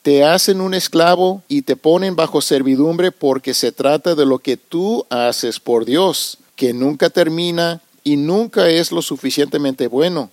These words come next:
no sobre lo que Dios ha hecho por nosotros en Jesucristo, llevando a Pablo a preguntar, cuarto, ¿estás viviendo libre? Lo que Dios ha hecho en Jesucristo es ofrecer su salvación gratuita a todos los que confían en Él.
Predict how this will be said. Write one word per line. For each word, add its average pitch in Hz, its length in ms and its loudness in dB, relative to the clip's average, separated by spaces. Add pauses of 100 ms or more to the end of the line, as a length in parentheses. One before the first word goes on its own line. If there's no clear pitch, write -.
no 190 500 4
sobre 160 360 2
lo 143 140 2
que 135 200 0
Dios 156 520 0
ha 151 140 2
hecho 151 300 0
por 135 240 -2
nosotros 139 720 -4
en 120 160 -12
Jesucristo, 110 880 -6
llevando 156 640 2
a 185 80 4
Pablo 165 400 2
a 151 80 0
preguntar, 139 880 0
cuarto, 147 640 2 (100)
¿estás 143 760 2
viviendo 156 580 0
libre? 170 600 0
Lo 147 200 2
que 156 180 2
Dios 196 360 4
ha 220 160 4
hecho 185 320 2
en 175 60 -8
Jesucristo 151 760 -2
es 151 160 0
ofrecer 143 720 0
su - 160 -6
salvación 143 600 0
gratuita 165 720 -2
a 127 120 -4
todos 185 460 0
los 160 160 -4
que 139 120 -4
confían 120 640 -2
en 113 140 -6
Él. 139 300 -2